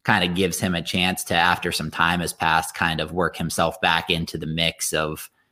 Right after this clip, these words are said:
that conversation for the sixth spot or somewhere in that general vicinity, right? 'Cause he, he's, uh, just about as talented as anybody in this range. Uh, do you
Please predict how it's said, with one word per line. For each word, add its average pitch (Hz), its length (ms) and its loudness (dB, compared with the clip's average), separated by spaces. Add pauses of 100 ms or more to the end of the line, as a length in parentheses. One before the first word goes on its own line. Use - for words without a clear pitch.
that 85 240 2
conversation 78 760 2
for 80 260 -2
the 76 80 -4
sixth - 380 -2
spot 78 340 4
or 78 80 0
somewhere 80 360 0
in 78 180 0
that 78 240 0 (340)
general 85 460 4
vicinity, 78 540 -2
right? 80 280 2
'Cause - 120 -6
he, 98 160 8
he's, 92 420 2 (300)
uh, 107 80 4
just 98 280 4
about 82 240 4
as 76 120 -2
talented 78 480 2
as 78 100 0
anybody 78 460 2
in 76 120 -2
this 71 220 -2
range. 76 600 -2
Uh, 73 340 4 (360)
do 92 100 2
you 92 520 4